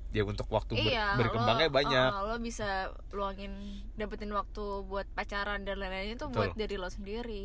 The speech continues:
Speaker 1: Tapi buat berkembang biaknya dikit <laughs> waktu untuk
Speaker 2: Diri.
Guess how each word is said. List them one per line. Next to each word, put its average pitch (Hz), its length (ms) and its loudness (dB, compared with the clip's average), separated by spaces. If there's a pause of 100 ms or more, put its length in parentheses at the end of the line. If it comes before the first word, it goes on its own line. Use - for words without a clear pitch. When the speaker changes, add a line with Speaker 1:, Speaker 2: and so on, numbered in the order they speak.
(120)
Speaker 1:
Tapi 147 240 2
buat 143 180 2
berkembang 127 440 4
biaknya 131 320 6
dikit - 340 6
<laughs> - 80 0
waktu 185 500 6
untuk 160 220 2 (1000)
Speaker 2:
Diri. 247 320 4